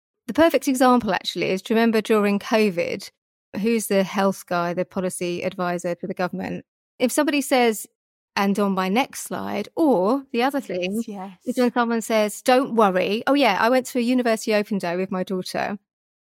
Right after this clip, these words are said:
Speaker 1: and I was rolling my eyes because the guy who was giving this talk, which was actually great, you know, it was inviting us to,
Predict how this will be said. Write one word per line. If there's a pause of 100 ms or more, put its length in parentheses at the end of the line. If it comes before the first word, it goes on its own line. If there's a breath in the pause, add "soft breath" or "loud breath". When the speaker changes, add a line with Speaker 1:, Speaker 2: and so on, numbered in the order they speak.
(140)
Speaker 1:
and
I
was
rolling
my (180)
eyes
because (420)
the
guy
who
was
giving
this
talk,
which
was
actually
great,
you
know,
it
was
inviting
us
to,